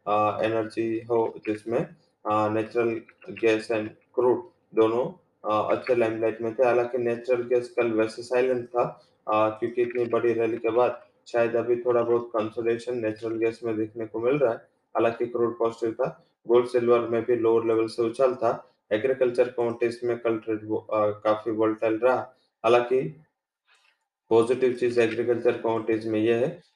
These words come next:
कि इतना अच्छे monsoon के पैन आउट के बावजूद भी and इतना अच्छा agriculture, आ, supply की उम्मीद के बावजूद भी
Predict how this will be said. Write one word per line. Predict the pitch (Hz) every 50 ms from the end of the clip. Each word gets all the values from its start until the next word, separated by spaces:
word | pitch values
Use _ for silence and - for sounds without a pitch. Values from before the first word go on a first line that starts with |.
| _ _
कि | 117 117 117 120
इतना | 120 120 - 113 120 120 117 123 120 120 120 127 - - -
अच्छे | 110 - - - 123
monsoon | 117 113 110 110 110 107 110 - 123 120 117 110
के | 110 - 117
पैन | 113 113 110 110 110
आउट | 110 110 110 - -
के | 117
बावजूद | 110 - 110 107 107 104 104 110 110
भी | - - 135 156 - - - _ _ _ _ - 110
and | 107 110 107 104 - -
इतना | - 110 - - 120 117 117
अच्छा | 113 - 107 107 - 117 113
agriculture, | 107 110 110 110 107 117 110 107 107 - 117 113 - - - _ _ _ _ _ -
आ, | 107 107 104 104 107 104 101
supply | 101 - - 110 107 - 117 117 113 113
की | 110 110 - 120 113
उम्मीद | 110 107 110 113 110 107 - -
के | 113
बावजूद | 107 113 120 120 120 135 127 - -
भी | 131 156 -